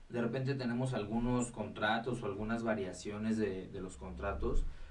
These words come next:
que por jerga jurídica tenemos ciertas palabras que a lo mejor nos empezamos a confundir. El promitente vendedor,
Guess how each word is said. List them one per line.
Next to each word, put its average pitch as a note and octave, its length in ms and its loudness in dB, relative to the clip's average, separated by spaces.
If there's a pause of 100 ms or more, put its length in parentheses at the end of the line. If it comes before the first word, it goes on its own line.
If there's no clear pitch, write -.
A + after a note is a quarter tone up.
(220)
que A2 140 0
por G#2 460 2
jerga A2+ 400 4
jurídica C#3 760 2 (460)
tenemos A2+ 480 4
ciertas A#2 480 -2
palabras A2 400 2
que A2+ 80 -4
a G#2 40 -2
lo G#2 100 -2
mejor G#2+ 280 -4
nos A2+ 140 -4
empezamos G#2 440 -4
a F#2+ 120 -8
confundir. A2+ 640 0 (380)
El C3 140 0
promitente A2 580 0
vendedor, A#2+ 960 2